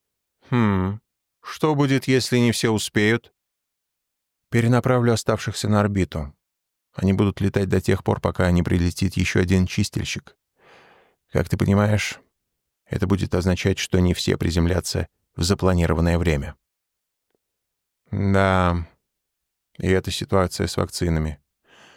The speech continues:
Я краем уха слышал, вы нашли решение. Нашли. Только оно связано с потерями. Предстоит соорудить витаминный коктейль.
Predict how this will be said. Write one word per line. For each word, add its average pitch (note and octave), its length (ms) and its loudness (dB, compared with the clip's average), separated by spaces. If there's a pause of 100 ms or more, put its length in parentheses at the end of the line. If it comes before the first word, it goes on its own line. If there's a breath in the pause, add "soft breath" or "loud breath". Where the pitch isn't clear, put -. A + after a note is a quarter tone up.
(480 soft breath)
Я A#2 200 0
краем A#2 300 2
уха A#2 180 0
слышал, A2 420 -2
вы G#2 80 2
нашли G#2 300 0
решение. F2 560 -2 (600)
Нашли. F2+ 580 0 (640 soft breath)
Только G2 260 0
оно G2 160 2
связано F#2 400 2
с - 80 -10
потерями. E2+ 500 0
Предстоит F2 520 0
соорудить F2+ 500 0
витаминный E2+ 480 2
коктейль. D2 640 -2